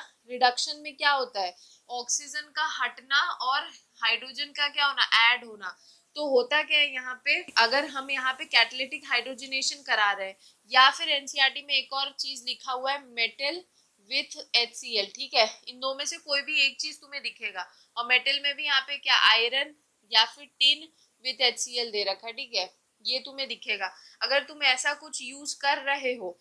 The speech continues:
तो यहाँ पे ये करता क्या है, ये nascent hydrogen देते हैं, ठीक है, Nascent hydrogen या free hydrogen atom provide करते हैं,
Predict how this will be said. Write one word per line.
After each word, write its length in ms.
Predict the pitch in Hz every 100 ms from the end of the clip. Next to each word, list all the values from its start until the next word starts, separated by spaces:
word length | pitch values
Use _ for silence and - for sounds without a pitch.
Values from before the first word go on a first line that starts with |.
| - _ -
तो 60 |
यहाँ 340 | 277 254 277 302
पे 120 | 294
ये 180 | 285 311
करता 460 | - 262 262 - 285
क्या 220 | 285 285
है, 240 | 262 247 294 240
ये 160 | 277 302
nascent 640 | 277 269 269 - 320 311
hydrogen 600 | 285 254 262 269 269 262
देते 300 | 214 190 190
हैं, 80 | 190
ठीक 160 | 277
है, 100 | 285 240
Nascent 440 | 240 254 285 294 277
hydrogen 520 | 254 262 269 277 311 - - -
या 100 | 269
free 360 | 285 - 285 311
hydrogen 640 | 294 262 247 262 269 285
atom 280 | 254 254 294
provide 460 | 285 269 247 240 254
करते 320 | 254 226 233 226
हैं, 280 | 233 254